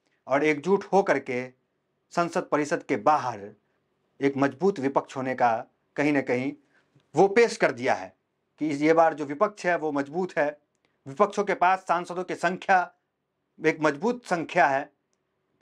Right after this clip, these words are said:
तो यहाँ से ये चीज़ें शुरू होती है। उसके बाद सदन में राहुल गांधी विपक्ष के नेता के रूप में दहाड़ते हैं। राहुल गांधी ने पहली बार, विपक्ष का कोई नेता या कभी भी, इतना अठारहवीं लोकसभा गुजर गया, लेकिन पहली बार राहुल गांधी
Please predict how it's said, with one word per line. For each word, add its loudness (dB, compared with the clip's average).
तो 6
यहाँ 4
से 2
ये 2
चीज़ें 0
शुरू -4
होती 0
है। 4
उसके -2
बाद 6
सदन -4
में -2
राहुल 2
गांधी -2
विपक्ष 2
के -2
नेता 2
के -4
रूप -2
में 0
दहाड़ते -2
हैं। -10
राहुल 6
गांधी 6
ने 2
पहली 2
बार, 2
विपक्ष -8
का -2
कोई -4
नेता 0
या 2
कभी 2
भी, -8
इतना -8
अठारहवीं 2
लोकसभा -2
गुजर 0
गया, 0
लेकिन -4
पहली 0
बार 4
राहुल -4
गांधी -2